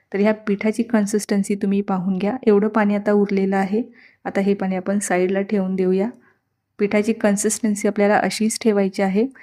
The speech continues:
आणि हे पीठ भिजवत असताना आपल्याला हे पाच ते सात मिनटं सतत अशा पद्धतीने मिक्स करायचं आहे एकाच डायरेक्शननी. जोपर्यंत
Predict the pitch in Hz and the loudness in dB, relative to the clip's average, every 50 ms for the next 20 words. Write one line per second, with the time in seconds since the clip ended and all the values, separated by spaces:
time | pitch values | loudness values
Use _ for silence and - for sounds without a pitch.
0 | - - - - - 196 208 220 214 220 226 226 226 - - - 214 220 214 220 | -20 -20 -10 -2 0 2 2 2 2 2 2 2 0 -2 -2 0 2 2 2 2
1 | 220 208 220 196 196 196 196 196 - 196 196 - - 196 190 196 196 190 - - | 4 4 4 4 4 0 0 0 0 -2 -4 -2 -4 -4 -2 -2 -2 -2 -4 -4
2 | 190 190 190 196 190 202 202 _ - - 226 233 233 - - 254 247 240 - - | -4 -2 -2 -2 -2 -4 -4 _ 0 2 2 2 0 0 0 2 2 2 0 0
3 | 226 220 226 233 233 233 233 220 208 214 220 214 208 - - 202 202 214 214 208 | 2 2 2 4 6 6 6 6 6 2 0 -2 -2 -2 -2 -2 -2 0 0 0
4 | 208 202 - 220 214 - 220 202 185 202 196 196 - 190 196 208 202 190 185 185 | 0 0 0 -4 -2 0 -2 -2 0 -2 -2 -2 0 0 0 2 0 0 -2 -2
5 | 185 - - 196 185 190 180 175 175 - 185 185 185 202 - - 208 196 - 185 | -6 -6 -6 -4 -2 0 -2 -2 -2 -4 -4 -4 -4 -4 -2 -2 -4 -2 0 0
6 | 180 175 180 175 170 170 170 170 - - 180 170 175 180 180 - - - - - | 0 2 2 0 0 0 -2 -4 -4 -8 -8 -6 -4 -6 -8 -8 -14 -20 -20 -14
7 | - 196 196 226 247 240 247 240 240 233 233 | -2 4 4 4 6 6 2 2 2 2 2